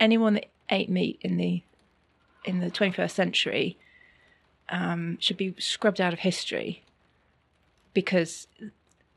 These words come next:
in a hundred years' time, our culture has changed, and we now, you know, we, we in the future believe that it's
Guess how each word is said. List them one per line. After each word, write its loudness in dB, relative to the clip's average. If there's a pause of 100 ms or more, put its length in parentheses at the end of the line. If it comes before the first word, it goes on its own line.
in 4
a 2
hundred 2
years' 2
time, 2
our 2
culture 6
has -4
changed, 4
and 2
we 4
now, 2 (160)
you -2
know, -4
we, -2
we -6 (100)
in -2
the -6
future 2
believe -2
that -2
it's -4